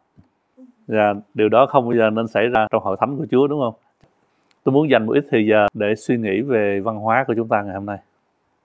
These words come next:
Mitchell nói rằng bởi vì anh đến từ bên ngoài cái nền văn hóa của chúng ta, do vậy mà anh có thể anh nhìn thấy rõ hơn những gì đang xảy ra mà chúng ta có thể không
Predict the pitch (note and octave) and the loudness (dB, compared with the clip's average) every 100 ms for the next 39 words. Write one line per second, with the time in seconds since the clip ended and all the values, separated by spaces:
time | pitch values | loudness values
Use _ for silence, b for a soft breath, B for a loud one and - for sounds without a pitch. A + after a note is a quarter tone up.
0 | - C#3 C#3+ C3+ A#2+ A2 A2+ C#3 C3 A2+ | -6 -4 4 6 6 4 2 2 0 -2
1 | G#2+ A2 C#3 C3 A2+ C#3+ D3 E3+ C4 G#3 | -2 0 2 2 0 0 4 4 2 0
2 | A2+ A2+ C3 C3+ A#2+ A#2+ A#2 G#2+ C#3+ A2+ | 2 2 -2 -2 0 2 2 2 -2 0
3 | A#2+ B2+ B2+ C3+ F#3 C3+ C3+ D3 A#2 G#2+ | 0 0 2 2 2 -2 0 2 2 0
4 | _ A2+ A#2 G#2+ G#2 G#2 A2+ A#2+ G#2+ B2 | _ -4 0 0 -2 -6 -6 -2 -2 -2
5 | A2+ G2+ F#2+ D3+ C3+ A2 E2+ A2+ F#3 C#3+ | -4 -6 -4 -4 -2 -2 0 2 2 2
6 | A#2+ A2 G#2 B2 G#2+ G2+ G#2+ - F#2 C3+ | 2 0 -6 -4 -4 -4 -8 -8 -6 -2
7 | C3 A2 G#2 _ - G2 - B2 A#2 G#2 | -2 -2 -6 _ -10 -10 -6 -2 0 0
8 | - A#2+ G2+ G#2 - A#2+ | 0 0 0 -2 -2 -2